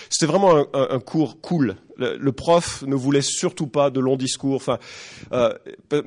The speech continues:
j'ai beaucoup de mérite pour ceux qui font des études de ce genre parce qu'ils bossent dur, hein, pendant des années souvent et, et c'est, c'est pas évident. Et ce dernier cours devait être, euh,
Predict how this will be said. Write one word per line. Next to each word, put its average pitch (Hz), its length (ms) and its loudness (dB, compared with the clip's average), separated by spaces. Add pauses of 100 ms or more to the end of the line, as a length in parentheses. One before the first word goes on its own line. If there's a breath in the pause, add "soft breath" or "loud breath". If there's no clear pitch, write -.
j'ai 139 200 -2
beaucoup 165 280 -2
de 165 40 -2
mérite 160 280 0
pour 131 100 -8
ceux 143 140 -6
qui 120 100 -10
font 139 140 -4
des 117 180 -6
études 120 220 -8
de 113 80 -6
ce 107 80 -10
genre 131 180 -2
parce 113 160 -8
qu'ils 120 200 -8
bossent 104 260 -4
dur, 110 240 -2
hein, 107 160 -6
pendant 110 260 -6
des 113 180 -4
années 120 180 -2
souvent 117 360 -2
et, 104 180 -4
et 107 60 -10
c'est, 170 240 -8
c'est - 140 -8
pas 131 160 0
évident. 127 240 0
Et 135 40 -2
ce - 140 -4
dernier 160 300 4
cours 170 200 0
devait 139 240 0
être, 160 280 -2
euh, 123 80 0